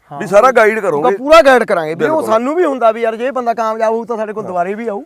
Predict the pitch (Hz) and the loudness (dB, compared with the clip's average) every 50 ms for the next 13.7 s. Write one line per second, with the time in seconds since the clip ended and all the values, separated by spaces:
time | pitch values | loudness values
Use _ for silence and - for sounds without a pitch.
0 | _ - - 185 196 220 208 202 202 196 180 - - 202 196 196 - 190 196 185 | _ -12 -12 -8 -4 0 2 2 2 2 0 -4 -6 -8 -8 -8 -6 -4 -2 0
1 | 185 180 180 170 180 180 175 180 180 160 170 165 151 135 143 156 170 156 180 175 | 0 0 0 -2 -2 -4 -4 -6 -8 -10 -8 -8 -8 -6 -6 -8 -10 -10 -12 -14
2 | 175 175 175 175 160 - 165 160 151 143 147 151 143 - 147 156 170 170 220 220 | -10 -10 -8 -8 -10 -10 -8 -8 -8 -8 -8 -10 -12 -10 -8 -6 -4 -2 -2 -2
3 | 196 202 185 160 170 175 170 156 160 143 135 151 151 143 156 214 240 - 233 233 | -2 -2 -2 -2 -4 -8 -10 -12 -14 -14 -12 -10 -8 -8 -6 -6 -6 -6 -4 -2
4 | 226 214 180 220 220 233 233 269 262 233 208 208 196 220 226 208 226 220 226 226 | -2 -2 -2 0 0 0 0 -2 -2 -2 -2 0 0 0 0 0 0 0 2 2
5 | 220 208 220 226 233 247 240 - 254 240 220 202 196 190 180 170 170 180 214 226 | 2 2 2 -2 -2 -4 -4 -6 -6 -4 -4 -2 -2 0 0 -2 -2 -6 -10 -10
6 | 208 226 254 277 135 135 - 226 233 233 254 294 262 247 170 226 185 165 160 151 | -10 -8 -6 -4 -2 0 0 0 0 0 0 0 -2 -2 -4 -8 -10 -10 -10 -12
7 | 143 143 151 - - - - 262 262 247 247 240 226 214 202 220 240 262 - - | -8 -8 -6 -4 -4 -2 -2 -2 -2 -2 0 0 0 0 -2 -4 -6 -4 -2 0
8 | 202 196 190 190 196 190 170 _ _ _ _ _ _ - 208 170 185 196 185 - | 0 0 2 2 2 2 0 _ _ _ _ _ _ -8 -8 -6 -6 -6 -8 -8
9 | 233 226 202 185 185 170 156 175 175 175 160 175 185 202 202 - 190 175 170 151 | -8 -8 -8 -8 -8 -6 -4 -2 -2 -2 -4 -4 -4 -6 -6 -6 -6 -8 -8 -8
10 | 170 170 165 127 127 131 131 127 - 127 123 127 185 180 - - - 202 196 185 | -8 -8 -8 -6 -4 -4 -4 -4 -4 -6 -6 -4 -6 -6 -6 -6 -2 0 2 2
11 | 160 - - 170 175 165 _ _ _ _ - 127 139 190 196 196 214 226 220 214 | 0 0 -4 -10 -10 -10 _ _ _ _ -10 -6 -2 -2 -2 -2 -2 -2 -2 -2
12 | 190 143 151 160 151 151 131 123 123 120 131 _ _ _ _ _ _ 123 127 127 | -2 -4 -8 -10 -10 -10 -14 -16 -18 -20 -20 _ _ _ _ _ _ -14 -12 -12
13 | 123 117 117 117 113 107 120 107 113 110 107 98 110 107 | -12 -12 -14 -16 -16 -16 -16 -16 -16 -18 -18 -18 -20 -20